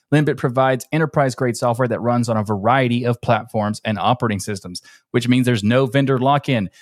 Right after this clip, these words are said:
So if you want to use it on whatever O S you want and whatever hardware you want,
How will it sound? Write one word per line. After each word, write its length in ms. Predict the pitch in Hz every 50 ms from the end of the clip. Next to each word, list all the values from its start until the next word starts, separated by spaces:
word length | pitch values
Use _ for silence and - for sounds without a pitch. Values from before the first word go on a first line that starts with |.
| _ _
So 240 | - - 127 117 -
if 180 | 117 113 -
you 140 | 117 123 135
want 180 | 131 131 135 131
to 60 | 123
use 240 | 120 123 131 131 123
it 100 | 127 120
on 200 | - 104 107 104
whatever 360 | 98 107 123 143 135 123 113
O 140 | - 131 135
S 180 | 135 135 127 -
you 80 | 127
want 280 | 123 139 147 151 147 -
and 300 | - 123 147 160 160 151 131
whatever 400 | 117 113 135 143 139 147 131 117
hardware 380 | 107 - 170 226 226 151 117
you 160 | 110 110 104 98
want, 300 | 92 101 107 123 139